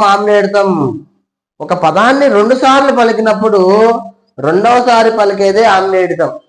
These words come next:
ఇది కాదు. ఆహాహా, ఆహా ప్లస్ ఆహా, ఇది ఆమ్రేడితం. దీన్ని ఆమ్రేడితం అని చెప్పి చెప్పుకోవాలి మనం. భృశార్థము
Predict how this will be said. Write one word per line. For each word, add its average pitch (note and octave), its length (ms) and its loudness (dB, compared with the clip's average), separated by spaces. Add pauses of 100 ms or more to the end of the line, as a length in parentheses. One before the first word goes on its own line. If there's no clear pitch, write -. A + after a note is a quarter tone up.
(200)
ఇది D#3+ 140 -2
కాదు. F3 340 0 (1800)
ఆహాహా, F#3+ 680 2 (340)
ఆహా F#3+ 360 2
ప్లస్ A3 320 0
ఆహా, F#3+ 340 2 (220)
ఇది F3 220 0
ఆమ్రేడితం. G3 600 -2 (680)
దీన్ని G3 440 0 (280)
ఆమ్రేడితం F3 440 0
అని E3 140 -2
చెప్పి E3+ 180 -4
చెప్పుకోవాలి D#3 520 -2
మనం. B2+ 260 -4 (1500)
భృశార్థము G3 840 0